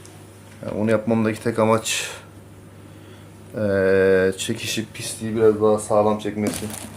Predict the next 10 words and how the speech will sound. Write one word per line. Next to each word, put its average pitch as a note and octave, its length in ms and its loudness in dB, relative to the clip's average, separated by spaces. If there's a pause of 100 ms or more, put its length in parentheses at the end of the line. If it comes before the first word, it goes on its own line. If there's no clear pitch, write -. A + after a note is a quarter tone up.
(360)
benim G#2+ 240 0
için G#2+ 200 -2
önemli G2+ 280 0
olan. G2+ 240 4 (1200)
Tabii G#2+ 160 4
akvaryum, G#2+ 760 4 (840)
kişinin A2 420 2
akvaryum G#2 580 6
büyüklüğüne, G2 580 2
balıkların G2 560 2